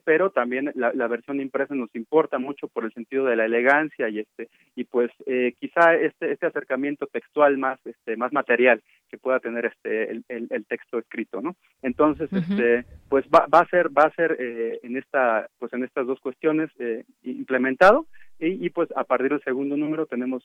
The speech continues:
Speaker 1: eh, proyectado que será i-, impreso y digital.
Speaker 2: ¿Podrá encontrar de manera impresa?
Speaker 1: De impresa estamos viendo todavía los, este, los,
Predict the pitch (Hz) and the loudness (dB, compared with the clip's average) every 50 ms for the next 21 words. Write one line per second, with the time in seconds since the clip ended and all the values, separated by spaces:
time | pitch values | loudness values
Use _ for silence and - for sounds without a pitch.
0 | _ - 123 117 113 - 117 120 120 117 - 139 147 143 - 113 - - 117 120 | _ -10 -10 -8 -8 -4 -2 -2 -2 -2 0 -2 -2 -2 -2 -8 -6 -4 0 2
1 | 120 123 131 - 127 120 - 147 117 - 135 135 135 - - 127 - 123 113 110 | 4 2 2 0 -2 -6 -6 -8 -6 2 2 2 2 4 0 -4 -4 -2 -4 -4
2 | - - - - - _ _ _ _ _ _ - 220 233 233 233 247 240 233 - | -6 -6 -6 -6 -6 _ _ _ _ _ _ 0 2 6 6 8 6 6 6 4
3 | 233 233 214 254 254 254 254 247 220 208 196 202 202 202 196 196 202 208 214 220 | 4 4 6 6 8 8 8 6 4 0 -2 0 2 2 4 4 4 4 4 4
4 | 214 208 208 208 208 202 202 196 190 226 226 214 - - 202 - - - - - | 4 4 4 4 4 6 6 6 6 6 4 4 4 2 -2 -4 -4 -14 -20 -20
5 | - - - - - - - - - - - _ - - 139 139 143 131 - 185 | -20 -20 -20 -20 -20 -20 -20 -20 -20 -20 -20 _ -2 2 4 4 4 4 2 2
6 | 185 190 190 - 214 214 - - 143 135 - - 165 170 170 160 147 143 160 156 | 2 2 4 6 4 4 4 4 0 -2 0 0 0 0 0 -2 -2 -4 -4 -2
7 | 156 156 - 156 151 147 147 151 151 147 147 143 _ 131 - _ _ - 123 113 | -2 0 0 2 2 4 4 2 0 0 -4 -8 _ -20 -20 _ _ -10 -8 -4
8 | 120 117 117 | -4 -4 -6